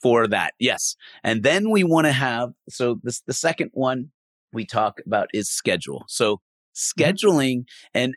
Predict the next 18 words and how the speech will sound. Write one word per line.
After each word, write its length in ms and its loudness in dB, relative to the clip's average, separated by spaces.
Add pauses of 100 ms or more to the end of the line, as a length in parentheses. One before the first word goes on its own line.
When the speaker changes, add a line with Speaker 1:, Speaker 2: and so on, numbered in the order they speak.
Speaker 1:
and 260 0
I 160 -2
mentioned 460 0
it 140 4
in 80 0
the 80 0
book. 360 0
I, 140 -2 (160)
you 140 0
know, 160 -2
I 140 2
love 380 4
promoting 600 2
other 380 2
really 400 2
good 340 0
books, 360 -4
and 280 -4